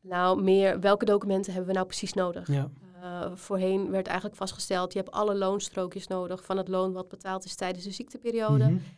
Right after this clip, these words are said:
Speaker 1: En dat is nu eigenlijk alweer beperkt tot in ieder geval de laatste loonstrook van het eerste jaar en de eerste loonstrook van,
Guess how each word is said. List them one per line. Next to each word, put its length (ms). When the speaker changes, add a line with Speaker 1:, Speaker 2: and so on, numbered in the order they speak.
Speaker 1:
En 80
dat 140
is 80
nu 80
eigenlijk 320
alweer 240
beperkt 580
tot 260
in 100
ieder 120
geval 160
de 80
laatste 420
loonstrook 420
van 120
het 100
eerste 380
jaar 320
en 320
de 100
eerste 320
loonstrook 560
van, 340